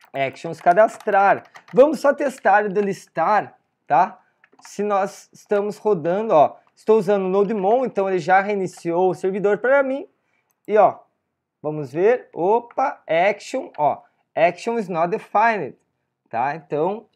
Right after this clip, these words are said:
ali no nosso index, a gente esqueceu de chamar o actions aqui, ó, tá? Então, se ele não foi definido aqui, nós precisamos dar um require nele, é lógico, tá certo? Aqui, ó.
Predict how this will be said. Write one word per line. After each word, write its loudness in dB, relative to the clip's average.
ali -6
no -14
nosso -14
index, -8
a 0
gente -6
esqueceu 0
de -10
chamar 2
o -2
actions -2
aqui, -6
ó, 0
tá? 2
Então, 0
se -4
ele 2
não -4
foi 0
definido -2
aqui, -4
nós 0
precisamos -4
dar 0
um 0
require 0
nele, -2
é 0
lógico, -4
tá -14
certo? -2
Aqui, -14
ó. -18